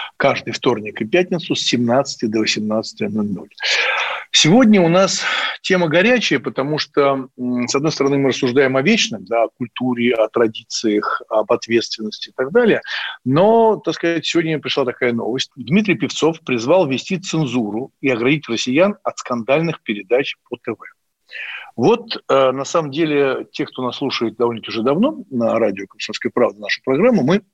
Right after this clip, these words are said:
тему цензуры вообще подымали не раз. И вдруг она опять, так сказать, горячая, ее опять обсуждают сми,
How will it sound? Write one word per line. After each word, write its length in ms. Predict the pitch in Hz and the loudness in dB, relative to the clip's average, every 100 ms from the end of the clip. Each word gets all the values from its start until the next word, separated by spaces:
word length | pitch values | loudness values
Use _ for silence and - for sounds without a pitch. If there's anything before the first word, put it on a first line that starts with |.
| _ _ _ _ - - | _ _ _ _ -12 -8
тему 200 | - 196 | 0 2
цензуры 380 | - 165 151 180 | 2 2 4 4
вообще 200 | 143 - | 4 2
подымали 480 | 110 123 143 151 127 | -2 0 2 2 2
не 120 | 127 | 2
раз. 320 | 139 104 - - | 0 -2 -4 -8
И 100 | 127 | -8
вдруг 360 | 113 180 254 | 0 2 2
она 240 | 147 131 175 | 2 2 2
опять, 440 | - 147 165 - - - | 2 -2 -2 -4 -12 -14
так 80 | 127 | -8
сказать, 360 | - 113 - _ - - _ | -4 -4 -6 _ -20 -20 _
горячая, 540 | 107 131 180 196 160 | 0 2 2 2 0
ее 140 | 123 120 | 0 0
опять 240 | 113 110 | -2 -6
обсуждают 560 | 113 - 107 110 104 104 | -10 -12 -8 -6 -6 -8
сми, 360 | - 180 226 | -2 0 0